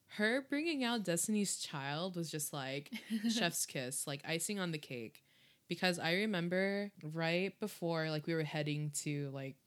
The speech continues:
Speaker 1: main stage,
Speaker 2: Mm-hmm.
Speaker 1: um, I was in my friend's car and we were pre-gaming and she was just on Snapchat, um, just, like, going through stories and stuff. And one of, like, the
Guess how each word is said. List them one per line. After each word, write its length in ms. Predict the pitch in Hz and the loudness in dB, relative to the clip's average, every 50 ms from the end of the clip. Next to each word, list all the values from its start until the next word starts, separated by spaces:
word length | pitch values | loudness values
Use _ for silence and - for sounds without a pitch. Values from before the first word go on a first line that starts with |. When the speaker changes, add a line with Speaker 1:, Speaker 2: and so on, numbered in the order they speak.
| _ _ _ _ | _ _ _ _
Speaker 1:
main 200 | 165 156 147 143 | 0 2 2 2
stage, 540 | 143 - 147 135 131 139 147 165 165 - - - _ _ _ _ | 0 0 0 0 0 0 0 0 -2 -6 -8 -10 _ _ _ _
Speaker 2:
Mm-hmm. 340 | 262 208 214 202 185 175 175 | -12 -8 -6 -6 -6 -4 -2
Speaker 1:
um, 280 | 165 151 147 135 123 | -2 0 0 0 0
I 80 | 139 151 | 0 2
was 160 | 160 165 165 | 2 2 2
in 80 | 175 175 | 4 4
my 100 | 180 175 | 4 2
friend's 320 | 170 - 180 175 170 - | 4 2 2 2 2 0
car 360 | - - 156 151 151 147 143 139 | 0 0 2 2 2 2 2 2
and 100 | 143 143 | 0 0
we 60 | 143 | 0
were 100 | 143 143 | -2 -2
pre-gaming 800 | 143 - - 147 143 139 143 139 139 143 139 139 139 143 - | -2 -2 -2 -2 0 0 -2 -2 -2 -2 -2 -2 -4 -4 -4
and 120 | 139 143 147 | -4 -4 -2
she 120 | - 165 | -2 -2
was 80 | 160 156 | -2 -2
just 160 | 165 151 - | -2 -2 -2
on 140 | 170 165 156 | 0 0 0
Snapchat, 680 | - - 160 151 143 139 - - 151 139 135 139 - - - _ _ - | 0 0 0 0 0 -2 -4 -4 -4 -2 -2 -2 -4 -6 -10 _ _ -6
um, 160 | 147 143 139 | -4 -4 -2
just, 120 | 147 147 | -2 -2
like, 140 | - 196 185 | -2 -4 -2
going 220 | - 202 196 208 202 | 2 2 4 4 4
through 140 | - 180 | 4 2
stories 440 | 170 - - 135 127 127 135 143 - | 2 2 0 0 0 2 0 0 0
and 100 | 151 156 | 0 -2
stuff. 440 | 147 - 165 160 160 170 170 - - _ _ _ _ | 0 0 0 0 0 0 -2 -6 -14 _ _ _ _
And 460 | 180 170 170 165 160 156 156 156 156 | 0 2 4 4 4 4 2 2 2
one 140 | 160 170 180 | 2 2 2
of, 80 | 190 196 | 2 2
like, 160 | 220 226 220 | 2 0 0
the 260 | - 247 233 226 202 | 0 0 2 2 0